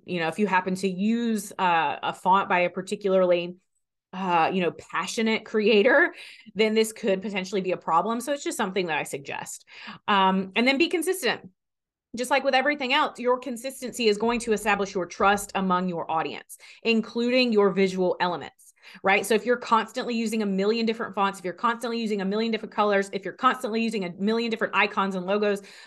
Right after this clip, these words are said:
unless that is intentionally part of your brand and you have branded yourself as this eccentric, wild, crazy, kooky person,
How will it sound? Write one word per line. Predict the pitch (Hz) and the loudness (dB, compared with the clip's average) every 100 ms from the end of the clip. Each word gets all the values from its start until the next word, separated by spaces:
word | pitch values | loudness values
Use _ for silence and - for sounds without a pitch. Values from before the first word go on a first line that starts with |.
| 214 | -4
unless | 226 254 339 - | 2 4 4 4
that | 254 | 4
is | 240 | 4
intentionally | 202 196 196 233 247 220 202 | 0 -2 -4 -4 -4 -4 -4
part | 196 - 240 240 | -4 2 2 2
of | 214 196 180 | 0 0 2
your | 196 190 | 4 4
brand | 160 175 170 196 339 381 - - | 2 -2 0 0 0 -4 -10 -8
and | - | -2
you | 226 | 2
have | 208 180 | 2 2
branded | 185 208 226 254 | 0 2 2 0
yourself | 226 233 240 208 208 | -2 -4 -2 -2 -2
as | 202 | -2
this | 170 175 - - | -4 -8 -4 -2
eccentric, | 190 - - 247 262 254 277 247 240 240 - _ - | -2 -4 -4 0 0 -2 0 2 2 -2 -20 _ -12
wild, | 190 262 254 254 240 226 | 2 6 8 6 2 0
crazy, | 262 254 220 247 233 | -2 0 -2 -6 -8
kooky | - 285 - 240 226 | -6 -8 -6 -8 -4
person, | 240 226 - 330 381 | -2 -2 0 0 0